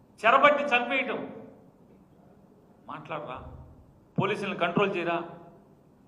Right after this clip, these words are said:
కేవలం వైఎస్ఆర్ కాంగ్రెస్ పార్టీ వాళ్ళని తప్పుడు కేసులతో అరెస్టులు చేసి వేధించడానికి, లేదా పాత రోజుల్లో నాలాంటోడు మిమ్మల్ని ప్రశ్నిస్తే, మీ మీద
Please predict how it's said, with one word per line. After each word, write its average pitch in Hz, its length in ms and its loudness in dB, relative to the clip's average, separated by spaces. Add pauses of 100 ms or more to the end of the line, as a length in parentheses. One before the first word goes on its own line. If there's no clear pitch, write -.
(300)
కేవలం 214 300 2
వైఎస్ఆర్ 226 420 4
కాంగ్రెస్ 208 380 0
పార్టీ 196 240 0
వాళ్ళని 190 360 -2 (580)
తప్పుడు 214 280 4
కేసులతో 214 420 2
అరెస్టులు 190 440 6
చేసి 196 180 2
వేధించడానికి, 214 720 2 (720)
లేదా 233 300 6 (440)
పాత 247 220 6
రోజుల్లో 233 400 6
నాలాంటోడు 240 560 4
మిమ్మల్ని 208 360 -6
ప్రశ్నిస్తే, 208 560 -2 (2500)
మీ 180 120 -6
మీద 226 240 4